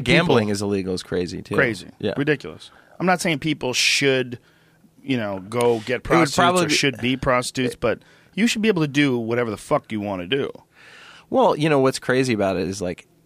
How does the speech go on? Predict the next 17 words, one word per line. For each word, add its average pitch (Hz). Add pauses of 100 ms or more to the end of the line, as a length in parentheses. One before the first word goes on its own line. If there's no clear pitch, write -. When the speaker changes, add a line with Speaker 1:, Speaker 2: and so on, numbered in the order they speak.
(120)
Speaker 1:
how 107
open 101
we 98
are 92
about 92
calling 95
them 92
escorts. - (160)
Speaker 2:
Yeah. 117
Speaker 1:
Mm-hmm. 95
Like, 98 (160)
<laughs> -
we're 180
just 160
like, 127
"That's 113
fine." 117